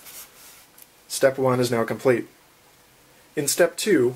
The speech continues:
we remove the lens cap and place one of the adhesive discs on the inside. We can also place an adhesive disc on the outside and can even cut it in half if we wish to preserve the logo.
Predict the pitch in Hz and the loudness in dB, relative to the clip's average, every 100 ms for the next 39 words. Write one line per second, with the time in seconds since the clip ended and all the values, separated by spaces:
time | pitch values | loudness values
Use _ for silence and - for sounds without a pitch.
0 | - 127 123 117 120 139 165 156 131 123 | -2 2 4 4 4 4 4 2 2 2
1 | 131 - 117 117 - - _ - - - | 0 0 -2 -2 -6 -20 _ -20 -20 -16
2 | - 135 180 160 107 - 123 123 113 120 | -8 -2 4 4 2 -2 -2 -2 0 0
3 | 120 123 120 117 156 165 165 131 120 - | 0 -2 -4 0 0 2 2 4 2 2
4 | - - - 117 117 117 117 - 117 104 | -6 -8 -8 -4 -2 -2 0 0 0 -4
5 | - - _ _ - - - - - 160 | -10 -20 _ _ -20 -20 -20 -10 -2 2
6 | 175 185 185 - 165 160 131 127 147 143 | 4 4 2 4 0 2 2 2 0 -2
7 | 123 123 120 117 113 123 160 156 123 107 | 2 2 2 -2 0 2 2 0 -2 0
8 | 107 120 - - 131 127 135 131 127 123 | -2 -4 -14 -10 -6 -4 0 0 0 0
9 | 135 131 135 135 117 113 - 117 127 113 | 2 4 4 2 -2 -2 -2 0 2 4
10 | 117 - 110 120 117 110 113 113 113 104 | 2 0 -4 -2 -2 -2 2 2 2 -2